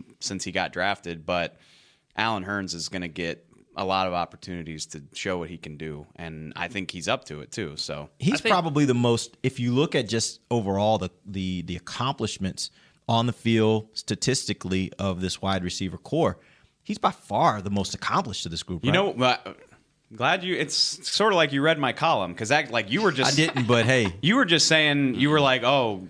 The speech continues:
Speaker 1: you think he's gonna be one of the six?" Well, I think there could be seven, honestly.
Speaker 2: Okay.
Speaker 1: But regardless, I was writing this column, and I was like, "Well, yeah, Alan Hearns is the most accomplished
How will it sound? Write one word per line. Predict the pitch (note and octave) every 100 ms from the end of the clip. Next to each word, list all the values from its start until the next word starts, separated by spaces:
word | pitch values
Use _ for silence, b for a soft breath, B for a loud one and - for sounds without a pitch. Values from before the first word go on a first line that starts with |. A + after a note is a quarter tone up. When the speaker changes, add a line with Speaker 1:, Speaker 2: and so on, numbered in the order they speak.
| - G#2
Speaker 1:
you | A2+
think | B2
he's | A2
gonna | A#2
be | G#2+ A2+
one | A2+
of | G2+
the | F2+
six?" | D#3+ C#3+ - -
Well, | G#2+ G#2 G2+ F#2 D#2 -
I | D3+
think | D#3 G2
there | F#2
could | G2 D2+
be |
seven, | D#2 F#2 D#2 - - -
honestly. | F2+ F2+ G2 F#2
Speaker 2:
Okay. | E2+ _ -
Speaker 1:
But | C3+ B2
regardless, | B2+ B2 D3+ C#3+ G2 F#2 - - b b -
I | G#2+
was | A2 G#2
writing | C3+ A#2+
this | G#2+ -
column, | C#3 D3 G#2
and | F#2+
I | F#2
was | F2+
like, | F#2
"Well, | F2 G#2+
yeah, | F#3+ F2+
Alan | C3 C#3 G2+
Hearns | C3+ C3+
is | E2+
the | E2+
most | F2+ F2+ -
accomplished | - G2 G2+ F#2+ - -